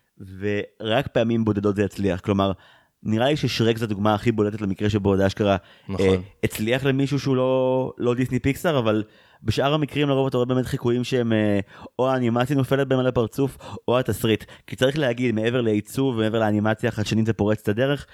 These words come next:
Speaker 1: אני לא חושב שצעצוע של סיפור היה יכול להיות ההצלחה הפנומנלית שהוא בלי התסריט המצוין שבסוף יש לו.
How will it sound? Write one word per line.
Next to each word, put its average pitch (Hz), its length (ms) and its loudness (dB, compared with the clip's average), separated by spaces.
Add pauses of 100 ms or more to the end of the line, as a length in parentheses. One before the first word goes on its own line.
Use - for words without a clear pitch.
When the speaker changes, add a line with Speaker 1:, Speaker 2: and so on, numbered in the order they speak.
(400)
Speaker 1:
אני 113 180 2
לא 120 180 4
חושב 139 360 0
שצעצוע 123 320 -2
של 110 60 -10
סיפור 113 340 0
היה 110 120 4
יכול 110 240 0
להיות 110 420 0 (360)
ההצלחה 107 840 2
הפנומנלית 104 760 0
שהוא 117 440 2
בלי 107 260 0
התסריט 113 440 -4
המצוין 104 520 2
שבסוף 98 460 -2
יש 98 240 0
לו. 82 100 -6